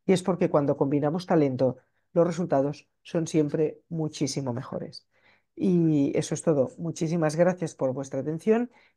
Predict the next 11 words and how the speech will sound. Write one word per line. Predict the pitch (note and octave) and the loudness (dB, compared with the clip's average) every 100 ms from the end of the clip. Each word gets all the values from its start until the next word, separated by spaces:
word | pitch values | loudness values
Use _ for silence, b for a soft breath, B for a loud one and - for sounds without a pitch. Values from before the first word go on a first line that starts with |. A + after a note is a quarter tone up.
| - | 0
y | |
ahora | E3 D#3+ | 0 2
quedo | E3 D#3 | 2 0
a | |
vuestra | D3 D3 D3 | 0 -4 -4
disposición | C#3+ - - F#3 D#3+ D#3+ | -4 -6 -6 0 0 0
por | E3+ | -2
si | E3 | -4
me | C#3+ | -4
quisierais | C3+ D3 D3+ D3 D3+ - b b | -2 0 2 4 2 -2 b b
hacer | - C#3+ D#3+ D#3 - | -4 0 2 0 -2